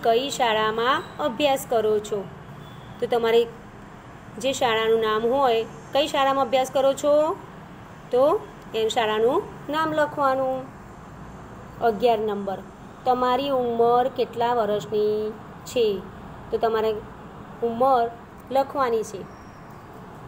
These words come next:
બાર, તમને શેનો ખૂબ શોખ છે? વાંચવાનો શોખ હોય તો વાંચવાનો, લખવાનો,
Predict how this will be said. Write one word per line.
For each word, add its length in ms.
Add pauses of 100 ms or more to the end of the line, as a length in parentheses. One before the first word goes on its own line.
(420)
બાર, 340 (540)
તમને 420
શેનો 480
ખૂબ 360
શોખ 380
છે? 560 (360)
વાંચવાનો 500
શોખ 260
હોય 140
તો 120
વાંચવાનો, 680
લખવાનો, 760